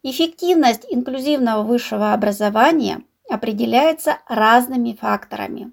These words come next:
в том числе состоянием инклюзивной культуры сотрудников вузов. Целью ее оценки как интегрального показателя инклюзивной компетентности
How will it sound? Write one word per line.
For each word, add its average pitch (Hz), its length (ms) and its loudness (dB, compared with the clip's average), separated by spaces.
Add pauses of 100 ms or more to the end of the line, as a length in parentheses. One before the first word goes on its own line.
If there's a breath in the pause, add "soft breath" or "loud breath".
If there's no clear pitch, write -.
в - 60 -20
том 349 240 0
числе 285 560 -2
состоянием 214 840 0
инклюзивной 220 680 -4
культуры 302 680 -2
сотрудников 240 760 -4
вузов. 202 480 -8 (600 loud breath)
Целью 320 380 0
ее 254 400 4
оценки 277 840 0 (120)
как 240 320 -4
интегрального 247 920 2
показателя 226 840 -4
инклюзивной 226 800 -2
компетентности 208 1120 -4